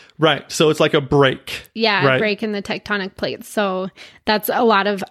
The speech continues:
Speaker 2: earthquakes happen along faults when the plates move around.
Speaker 1: Exactly. What a thrust fault is, is it's a section of the earth crust, it, it breaks,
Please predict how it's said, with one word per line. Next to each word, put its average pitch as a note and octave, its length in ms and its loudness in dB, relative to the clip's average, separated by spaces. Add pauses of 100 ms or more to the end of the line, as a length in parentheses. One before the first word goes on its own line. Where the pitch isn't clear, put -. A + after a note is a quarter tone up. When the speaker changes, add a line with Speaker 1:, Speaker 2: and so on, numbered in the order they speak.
Speaker 2:
earthquakes G#3 500 0
happen E3+ 260 -4
along F#3 280 -8
faults - 440 -8
when G3+ 160 -4
the F3 180 -4
plates - 440 -6
move G3+ 180 -8
around. C#2 460 -8 (200)
Speaker 1:
Exactly. C#3 680 -2 (340)
What D3 180 0
a C3 60 2
thrust G3 560 -2
fault C3 340 2
is, C3+ 360 -2 (320)
is D3 160 2
it's C#3+ 100 -2
a C#3 80 2
section F#3+ 480 -2
of G3 140 0
the F3 100 2
earth F3+ 260 0
crust, C3+ 580 0
it, D#3+ 220 -6
it D3+ 220 -2
breaks, D3+ 640 0